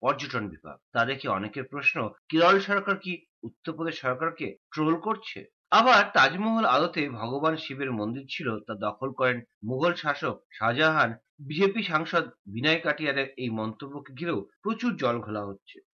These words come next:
যদিও উত্তরপ্রদেশের মুখ্যমন্ত্রী যোগী আদিত্যনাথ জানিয়ে দিয়েছেন, সঙ্গীতের সঙ্গে বা বিনয় কাটিয়ারের সঙ্গে একমত নন তিনি। কে তাজমহল তৈরি করেছেন সেটা বড় কথা নয়। তাজমহল এবং লালকেল্লা ভারতের ঐতিহ্যের অংশ।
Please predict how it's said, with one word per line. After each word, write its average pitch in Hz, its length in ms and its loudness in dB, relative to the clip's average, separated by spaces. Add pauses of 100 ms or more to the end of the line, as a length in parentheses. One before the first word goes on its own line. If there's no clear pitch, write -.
যদিও 208 460 4 (140)
উত্তরপ্রদেশের 247 600 0
মুখ্যমন্ত্রী 196 600 -2
যোগী 143 300 0
আদিত্যনাথ 139 580 0
জানিয়ে 113 280 0
দিয়েছেন, 131 460 -2 (160)
সঙ্গীতের 185 520 -2
সঙ্গে 202 300 -2
বা 160 140 0
বিনয় 117 340 -2
কাটিয়ারের 143 400 -4
সঙ্গে 143 440 -6
একমত 170 540 0
নন 104 200 -2
তিনি। 78 280 -14 (200)
কে 233 160 2
তাজমহল 175 500 2
তৈরি 120 240 -2
করেছেন 151 600 -4
সেটা 127 260 0
বড় 123 260 2
কথা 98 300 -6
নয়। 67 200 -14 (100)
তাজমহল 127 640 0
এবং 110 200 -4
লালকেল্লা 104 560 0
ভারতের 104 420 0 (160)
ঐতিহ্যের 139 540 -8
অংশ। 78 320 -10